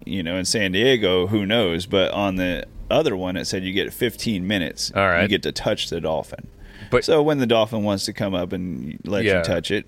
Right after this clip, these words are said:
Speaker 1: or,
Speaker 2: Yeah,
Speaker 1: you
Speaker 2: so
Speaker 1: know,
Speaker 2: the
Speaker 1: it'll
Speaker 2: handler,
Speaker 1: let
Speaker 2: when
Speaker 1: you
Speaker 2: I,
Speaker 1: touch it,
Speaker 2: I've, I've
Speaker 1: basically.
Speaker 2: overseen the dolphin encounter at SeaWorld. Like, while we're outside of the tank looking at dolphins, there's a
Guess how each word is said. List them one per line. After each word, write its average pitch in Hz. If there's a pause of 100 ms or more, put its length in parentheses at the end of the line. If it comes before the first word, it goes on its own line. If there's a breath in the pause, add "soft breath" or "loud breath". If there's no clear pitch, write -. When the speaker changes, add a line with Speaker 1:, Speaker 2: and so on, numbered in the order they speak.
Speaker 1:
or, 92
Speaker 2:
Yeah, 175
Speaker 1:
you 160
Speaker 2:
so 180
Speaker 1:
know, 151
Speaker 2:
the 139
Speaker 1:
it'll 139
Speaker 2:
handler, 151
Speaker 1:
let 120
Speaker 2:
when 135
Speaker 1:
you 131
Speaker 2:
I, -
Speaker 1:
touch 147
it, -
Speaker 2:
I've, 196
I've 196
Speaker 1:
basically. 175
Speaker 2:
overseen 151
the 147
dolphin 143
encounter 139
at 139
SeaWorld. 151
Like, 104
while 117
we're 120
outside 123
of 95
the 98
tank 104
looking 110
at 92
dolphins, 95
there's 104
a 92